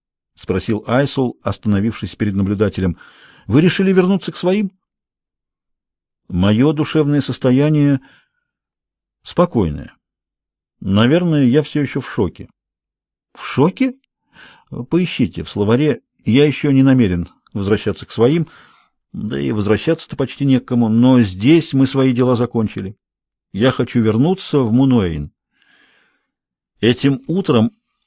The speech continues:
он сообщил полковнику, что обнаружил кое-что, и им нужно уезжать отсюда. "Что вы обнаружили, майор? Могу я это увидеть?" "Я скажу позднее". "Понятно. И куда же мы направляемся?" "Назад, в Мунуэйн",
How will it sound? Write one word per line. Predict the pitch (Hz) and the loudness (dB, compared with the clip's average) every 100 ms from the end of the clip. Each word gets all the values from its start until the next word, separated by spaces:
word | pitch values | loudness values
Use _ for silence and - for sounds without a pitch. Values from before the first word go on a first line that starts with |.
| _ _ | _ _
он | - 131 | 0 0
сообщил | 131 135 127 143 | 2 0 0 -2
полковнику, | 117 120 117 156 127 110 | 0 0 2 0 0 -2
что | - 113 | 0 2
обнаружил | 101 110 104 107 | 2 2 0 -2
кое-что, | 110 143 131 151 | -4 -6 -6 -8
и | - - | -8 -2
им | 107 131 | 2 2
нужно | 135 113 127 | 2 2 0
уезжать | 123 117 117 92 82 | 0 0 0 -2 -8
отсюда. | 78 - 78 73 _ _ _ _ _ _ _ _ _ _ - | -10 -12 -14 -16 _ _ _ _ _ _ _ _ _ _ -18
"Что | - - 160 | -16 -2 0
вы | 110 | 2
обнаружили, | 101 107 113 82 85 | 2 0 -2 -4 -4
майор? | 104 110 - _ _ _ _ _ _ _ _ | -2 -2 -6 _ _ _ _ _ _ _ _
Могу | - 240 196 | 0 2 2
я | 185 | 0
это | 120 123 | 0 0
увидеть?" | 117 82 - _ _ _ _ _ _ _ _ _ | -2 -4 -10 _ _ _ _ _ _ _ _ _
"Я | 92 107 | -2 -2
скажу | - 151 120 95 | 0 -2 -2 -4
позднее". | 113 110 113 92 85 95 _ _ _ _ _ - | -2 -2 -2 -4 -6 -12 _ _ _ _ _ -6
"Понятно. | 92 87 87 85 120 127 _ _ _ _ _ _ | -4 -2 -2 -2 -4 -4 _ _ _ _ _ _
И | - | -8
куда | 110 135 131 | 0 2 4
же | 120 | 4
мы | |
направляемся?" | 120 104 107 107 131 135 151 160 _ _ _ _ _ _ _ _ _ | 4 2 0 0 0 -2 -8 -12 _ _ _ _ _ _ _ _ _
"Назад, | 87 80 76 101 160 - | -8 -6 -4 -2 -2 -4
в | 104 | -4
Мунуэйн", | 92 104 95 98 131 156 | 0 2 4 4 2 0